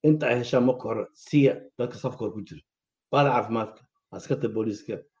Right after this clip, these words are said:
iyo shaqaalaha kale oo jooga xuduudaha. Kadib siiya dadka waaweyn da'da ah. Laakiin haddii ay talaalkii u qaataan ninkii madaxda dowladda joogay ama ninkii wasiirka ama qaraabadiis uu siiyo,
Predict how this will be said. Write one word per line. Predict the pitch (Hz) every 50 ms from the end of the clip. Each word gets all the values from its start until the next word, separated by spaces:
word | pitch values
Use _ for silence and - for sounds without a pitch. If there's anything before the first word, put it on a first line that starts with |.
| _ _ _ _ _ 110
iyo | 101
shaqaalaha | - - 104 113 113 113 110 101 -
kale | - 107 101 95
oo | 87 101
jooga | 101 104 104 101 95 82 - - _ _
xuduudaha. | _ - 101 104 104 104 101 82 - - - _ _ _ _ _ _ _ _ _ _ _ - _ _ _ _ _ _ -
Kadib | 165 160 151 147 -
siiya | - - - 135 123 117
dadka | 120 120 - 117
waaweyn | 110 107 104 98 95
da'da | 113 107 98 82 85 82
ah. | - _ _ _ _ _ _ _ -
Laakiin | 101 98 - 104 104
haddii | 107 123 151 170 175 139
ay | 123 -
talaalkii | - - 127 143 147 151 147 147 131 123
u | 117 117
qaataan | 110 110 110 101 - 107 101 95
ninkii | 107 123 120 117 113
madaxda | 117 113 - - 120 107 98 90 90
dowladda | 98 107 117 120 113 101 92
joogay | 98 104 110 110 107 104 - _ - - - - - -
ama | - 104 110
ninkii | 120 123 123 - 113
wasiirka | 107 107 127 127 - - - 101 104
ama | 101 101
qaraabadiis | - 98 104 107 113 123 117 -
uu | - 185
siiyo, | 156 - - 110 113 123